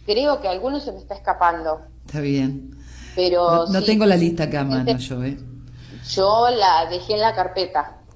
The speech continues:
Speaker 2: Bien.
Speaker 1: Pero la realidad es que es toda gente, eh, que está desde hace mucho tiempo en la Unión Cívica Radical y todos hemos estado a pie de cañón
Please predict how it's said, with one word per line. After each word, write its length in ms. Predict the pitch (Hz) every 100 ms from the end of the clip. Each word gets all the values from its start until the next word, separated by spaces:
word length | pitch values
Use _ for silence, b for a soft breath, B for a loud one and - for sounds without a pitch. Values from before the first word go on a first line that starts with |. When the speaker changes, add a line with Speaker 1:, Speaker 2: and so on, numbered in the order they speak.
| - -
Speaker 2:
Bien. 240 | 147 143 135
Speaker 1:
Pero 540 | 185 185 - - 175 175
la 100 | 180
realidad 400 | 190 180 196 277
es 80 | 262
que 120 | 247
es 120 | -
toda 260 | 269 302 302
gente, 760 | - 240 247 311 359 - - - _
eh, 880 | 175 185 180 175 170 165 160 156 156
que 80 | -
está 340 | - 196 180 -
desde 140 | 165
hace 180 | 170 156
mucho 400 | 165 233 - 262
tiempo 640 | 240 240 240 - 302 349 - -
en 160 | 165 165
la 120 | 156
Unión 200 | 160 170
Cívica 400 | 170 175 170 165
Radical 600 | 156 151 160 262 302 370 b b b _ -
y 140 | 214
todos 340 | - 262 254 254
hemos 260 | 240 233 233
estado 380 | 214 208 208
a 120 | 208 208
pie 200 | 220 220
de 140 | 226
cañón 920 | 240 240 247 247 254 285 285 - -